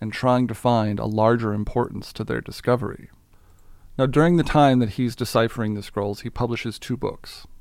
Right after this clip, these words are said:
The Dead Sea Scrolls in nineteen fifty-six and The People of the Dead Sea Scrolls in nineteen fifty-eight.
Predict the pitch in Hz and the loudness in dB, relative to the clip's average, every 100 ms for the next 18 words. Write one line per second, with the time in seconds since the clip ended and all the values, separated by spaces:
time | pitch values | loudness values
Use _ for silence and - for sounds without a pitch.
0 | - 117 123 135 - 135 123 - 113 107 | -6 0 2 2 2 0 0 2 2 2
1 | 107 107 104 107 110 107 107 - 101 82 | 0 -2 -4 -6 -8 -6 -8 -8 -10 -8
2 | 85 - - - _ _ _ _ - 117 | -10 -12 -20 -20 _ _ _ _ -6 -4
3 | - - 151 - 101 104 104 101 98 - | -4 -4 -2 -4 -6 -8 -6 -4 -4 -6
4 | 113 107 - 90 85 87 104 98 - - | -10 -6 -4 -4 -4 -4 -4 -4 -4 -8
5 | - - - 110 - - | -8 -8 -8 -8 -10 -12